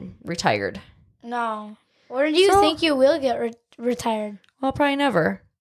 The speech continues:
Speaker 1: <laughs> Life is expensive. I'll probably have to work till I die.
Speaker 2: That's a good point.
Speaker 1: Yeah. When are you gonna start working?
Speaker 2: I'm gonna try to start working when I'm at least fifteen.
Speaker 1: You, yeah, you're getting a job at fifteen, bro.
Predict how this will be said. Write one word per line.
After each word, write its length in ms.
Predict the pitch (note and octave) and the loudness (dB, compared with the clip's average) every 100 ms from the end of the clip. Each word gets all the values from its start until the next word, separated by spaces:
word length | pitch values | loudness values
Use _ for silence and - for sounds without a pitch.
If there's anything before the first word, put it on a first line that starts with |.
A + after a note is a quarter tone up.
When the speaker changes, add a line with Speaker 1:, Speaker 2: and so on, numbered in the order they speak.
| _ _ | _ _
Speaker 1:
<laughs> 320 | G#3+ - - | -12 -12 -2
Life 260 | D4+ D4 D4 | 4 4 4
is 180 | E4 - | -2 -2
expensive. 680 | C4 - A3+ A#3 - E3 G#3 | -4 -2 2 2 0 2 4
I'll 80 | |
probably 160 | G3+ G3+ | 6 6
have 140 | G3+ G3 | 6 4
to 80 | |
work 160 | F3+ G3 | 2 2
till 120 | - | 4
I 100 | F3+ | 4
die. 420 | F3+ G3 F2+ C2+ - _ _ _ _ _ _ _ _ _ _ _ _ _ | 6 4 4 2 -2 _ _ _ _ _ _ _ _ _ _ _ _ _
Speaker 2:
That's 140 | C4+ B3+ | -6 -2
a 40 | |
good 100 | A#3 | -4
point. 400 | - A3 G#3+ A3 - | -4 -4 -4 -6 -2
Speaker 1:
Yeah. 360 | G#3 A3+ G#3+ | 0 0 0
When 220 | F#3+ - A#3 | 0 4 6
are 20 | |
you 100 | A#3 | 6
gonna 160 | A3+ G#3+ | 6 6
start 240 | A3 A#3+ | 4 6
working? 480 | G#3 - F3 G3 G3 _ _ _ _ _ _ _ _ _ _ _ _ _ - | 2 4 2 0 -4 _ _ _ _ _ _ _ _ _ _ _ _ _ -6
Speaker 2:
I'm 160 | A#3 | -2
gonna 140 | A#3 A#3 | -2 -2
try 540 | - - A#3+ A#3 C#4 | -4 -4 2 6 6
to 80 | D4+ | 4
start 280 | - C4 A#3+ | 2 2 0
working 240 | A#3 A#3 | -4 -6
when 100 | G#3+ | -6
I'm 100 | G#3 | -6
at 140 | G#3 G#3 | -10 -8
least 260 | A3 G#3+ | -6 -6
fifteen. 480 | - G#3+ - G#3+ G3+ | -10 -14 -14 -14 -2
Speaker 1:
You, 140 | G#3 G#3 | 4 4
yeah, 380 | G3 - - - | 6 2 2 2
you're 140 | G#3 | 2
getting 180 | F#3 - | 4 2
a 40 | E3+ | 4
job 240 | - - | 4 4
at 100 | - | 0
fifteen, 380 | G3 - G#3 - | -2 -4 -4 -2
bro. 200 | - | -2